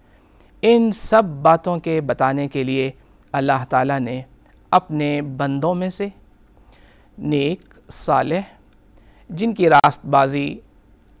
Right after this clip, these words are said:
जिनके इखलास और सच्चाई पर ख़ुद उनकी अपनी कौम गवाह होती है, ऐसे लो-, अ, अफराद को अल्लाह ताला मुंतखब फरमाते हैं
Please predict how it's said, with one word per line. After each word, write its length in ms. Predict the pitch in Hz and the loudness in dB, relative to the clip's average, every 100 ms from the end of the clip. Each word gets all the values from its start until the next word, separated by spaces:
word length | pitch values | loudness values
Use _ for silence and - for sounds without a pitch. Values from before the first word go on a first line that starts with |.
| - | -16
जिनके 340 | 156 151 143 | -8 -6 -4
इखलास 840 | 143 - 139 143 143 135 - - - - - - | -4 -2 2 4 4 0 -8 -14 -20 -20 -14 -6
और 120 | 151 | -4
सच्चाई 520 | - 135 - 143 156 | -4 -6 0 0 0
पर 260 | 151 151 156 - _ _ _ _ _ - - - - | 0 -2 -4 -12 _ _ _ _ _ -20 -20 -6 2
ख़ुद 160 | 226 | 4
उनकी 240 | 220 220 208 | 4 2 2
अपनी 260 | 185 185 175 | 2 0 2
कौम 440 | 165 160 151 147 | 6 6 4 -2
गवाह 320 | 139 135 156 | 0 6 6
होती 360 | 180 185 180 185 | 6 2 -4 -6
है, 280 | 160 165 165 - _ _ _ _ _ - - _ - | -2 -2 -4 -12 _ _ _ _ _ -20 -20 _ 0
ऐसे 480 | 175 165 160 156 165 | 2 2 0 -2 -2
लो-, 240 | 139 135 - | -6 -6 -6
अ, 360 | - 139 135 131 131 - | -4 0 2 0 -2 -10
अफराद 440 | - 135 147 165 | -4 2 4 2
को 160 | - 170 | -2 -4
अल्लाह 340 | 180 190 196 131 | -2 -2 -2 -2
ताला 240 | 135 131 | -4 -2
मुंतखब 460 | 135 127 - - 165 | -4 -6 -8 -8 -8
फरमाते 480 | - 156 165 160 175 | -8 -8 -8 -8 -12
हैं 180 | 180 | -12